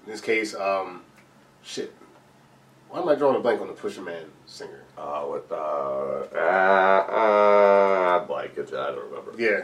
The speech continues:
Speaker 2: But I know what you're talking about.
Speaker 1: Yeah, well, like,
Speaker 2: Uh,
Speaker 1: while, while I'm thinking of
Speaker 2: Pusha, man.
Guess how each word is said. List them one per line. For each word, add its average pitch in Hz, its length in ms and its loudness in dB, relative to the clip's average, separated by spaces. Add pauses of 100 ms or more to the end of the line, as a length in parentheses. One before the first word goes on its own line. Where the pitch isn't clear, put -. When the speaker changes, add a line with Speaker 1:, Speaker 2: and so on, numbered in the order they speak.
Speaker 2:
But - 240 -8
I - 80 -8
know 76 140 -10
what 71 100 -8
you're - 80 -18
talking - 140 -16
about. - 180 -20 (240)
Speaker 1:
Yeah, 147 220 6
well, 139 200 6
like, 143 220 12
Speaker 2:
Uh, - 40 2
Speaker 1:
while, 156 340 8
while 147 120 4
I'm 127 100 4
thinking 123 240 2
of 104 60 2
Speaker 2:
Pusha, - 280 -10
man. 85 400 -12